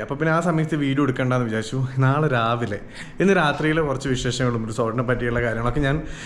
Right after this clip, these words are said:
വീഡിയോയിൽ കാണിക്കാം. ഒപ്പം നാളെ രാവിലെ ഞാൻ ഇറങ്ങിയിട്ട് അടിപൊളി വിഷ്വൽസ് കാണിച്ചു തരാം മക്കളെ. പൊളി റിസോർട്ടാണ്. അപ്പൊ ഞാൻ പ്ലാൻ ചെയ്ത്, ലൈക്ക്, ആ, അവിടെ, ആ, ഒരു ഇതുണ്ട്, എന്താ പറയുക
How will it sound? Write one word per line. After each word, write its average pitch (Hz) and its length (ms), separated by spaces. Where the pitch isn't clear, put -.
വീഡിയോയിൽ 175 320
കാണിക്കാം. 127 320
ഒപ്പം 254 220
നാളെ 160 260
രാവിലെ 180 360
ഞാൻ 127 180
ഇറങ്ങിയിട്ട് 113 380
അടിപൊളി 127 760
വിഷ്വൽസ് 120 480
കാണിച്ചു 113 280
തരാം 117 220
മക്കളെ. 120 400
പൊളി 170 300
റിസോർട്ടാണ്. 127 420
അപ്പൊ 131 160
ഞാൻ 143 180
പ്ലാൻ 143 260
ചെയ്ത്, 147 220
ലൈക്ക്, 139 160
ആ, 127 40
അവിടെ, 143 220
ആ, - 20
ഒരു 127 160
ഇതുണ്ട്, 120 260
എന്താ 110 200
പറയുക 107 220